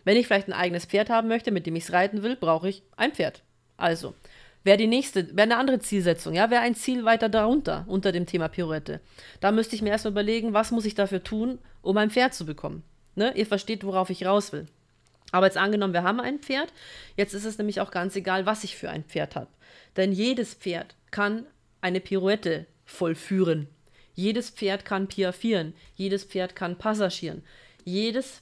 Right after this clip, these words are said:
Pferd in seinem Rahmen. Natürlich müssen wir es unterscheiden. Möchte ich jetzt Europameister oder Weltmeister in der Dressur werden? Ja, okay. Dann brauche ich vielleicht das entsprechende Pferd, was auch genetisch dafür eine bessere Veranlagung hat und was,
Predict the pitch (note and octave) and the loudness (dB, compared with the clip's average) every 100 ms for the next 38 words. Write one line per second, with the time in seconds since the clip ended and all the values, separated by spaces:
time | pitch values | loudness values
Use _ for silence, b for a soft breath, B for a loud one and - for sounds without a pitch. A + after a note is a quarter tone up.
0 | - F#3+ F#3+ - F3 - E3+ F3 F#3+ F#3 | -4 -2 -2 -4 -8 -4 -2 0 0 2
1 | G3 A3 F#3+ D#3+ F3 - _ b b b | 4 4 4 -2 -12 -18 _ b b b
2 | b _ _ _ _ E3 - G3 G#3+ B3+ | b _ _ _ _ -10 2 4 6 4
3 | G#3 F#3 F#3+ E3+ E3 D3+ D#3+ - D#3+ E3 | 4 2 2 -2 -4 -6 -6 -2 0 0
4 | E3+ A#3+ B B - F#3+ G3 - F3+ F#3 | -2 -4 B B 0 2 2 -2 -4 -4
5 | - F3+ - - - - F3+ F#3 G#3+ A3 | -4 -4 -4 -16 -14 -2 0 2 2 2
6 | G#3+ A3 A3+ B3 A3+ F3+ E3+ E3+ G3+ G3 | 2 -2 -2 -2 0 0 0 0 0 0
7 | F#3+ F#3+ F3 E3+ F3 - A3+ A#3 A#3 A3+ | 0 0 -2 -2 -6 0 0 4 2 2
8 | F3+ E3+ G#3 A3+ G3+ G#3 E3 D#3 D#3 - | 0 0 0 -2 -6 -6 -6 -6 -10 -4
9 | F3 G3+ F3+ G3+ A3 G#3 F#3 F3+ G#3 F3+ | -2 0 2 2 0 -2 0 0 0 -6
10 | D#3+ E3+ - F#3 G#3 G3 E3+ E3+ - G#3+ | -6 -10 -4 -4 -2 -2 -2 -4 -4 0
11 | A#3+ C#4 B B B B - G3+ G3 - | 0 -2 B B B B 2 2 2 -6
12 | - F#3 - F#3+ F#3 G3 G3+ F#3 F3 E3+ | -2 -2 -2 -4 0 0 0 -2 -4 -4
13 | F#3+ F3+ F3 - F3 F3+ F#3 F3 E3+ E3 | 0 0 0 -6 -2 -2 0 -2 0 0
14 | A#3+ A3+ G#3 G#3 G#3 G3 F#3+ - F3+ F#3 | 0 2 2 2 0 0 -2 -10 -6 -2
15 | E3+ F3+ - | 0 -2 -6